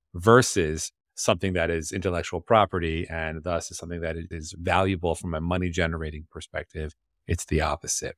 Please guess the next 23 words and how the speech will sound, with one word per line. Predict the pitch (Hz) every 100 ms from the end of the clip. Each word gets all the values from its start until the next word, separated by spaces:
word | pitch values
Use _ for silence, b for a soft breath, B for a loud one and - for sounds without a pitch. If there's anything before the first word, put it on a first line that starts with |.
| _
right? | 76 80
And | -
there | 80
should | 76 92 82
be | 78
the | 78
appropriate | 78 87 80 - 76
security | - 82 - 80 78 80
around | 71 78 78 76
it. | - - _ _ _ _ _
So | - 92
Keith | 101 95
and | 90
I | 82
talked | 85 80
about | 80 80 76
this | 82 73
before | 80 76 - 85
the | 78
show, | - - 123 82
which | 82 80 -
is | 85 80 - _ _ _ _
legally, | 101 107 147 135 98 82 76